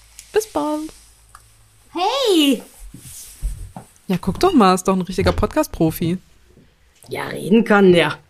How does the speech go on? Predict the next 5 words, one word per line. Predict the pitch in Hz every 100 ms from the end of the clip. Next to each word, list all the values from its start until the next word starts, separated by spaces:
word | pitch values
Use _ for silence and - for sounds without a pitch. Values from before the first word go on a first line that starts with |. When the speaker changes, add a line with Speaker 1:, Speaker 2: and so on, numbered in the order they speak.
| - -
Speaker 2:
Er | 202 247
ist | 220
Mundwerker. | 254 349 269 185 165 202 214 233 - 285 247 - _ _ _ -
Speaker 1:
<laughs> | - - - _ - - 381 -
Mundwerker. | 349 349 - 311 302 - 311